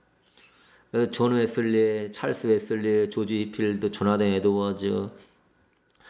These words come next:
찰스 피니, 이 일, 이 차 영적 대각성 운동을 일으켰던 위대한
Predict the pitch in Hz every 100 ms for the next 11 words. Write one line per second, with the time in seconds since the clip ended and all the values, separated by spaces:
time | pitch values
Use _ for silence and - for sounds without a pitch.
0 | - - 127 120 110 - 117 104 101 95
1 | 107 - 117 113 104 131 143 139 117 107
2 | 107 104 - 104 123 - 110 104 101 95
3 | 92 92 98 101 98 - 104 135 135 87
4 | - - - - - 101 104 123 139 170
5 | 196 185 120 82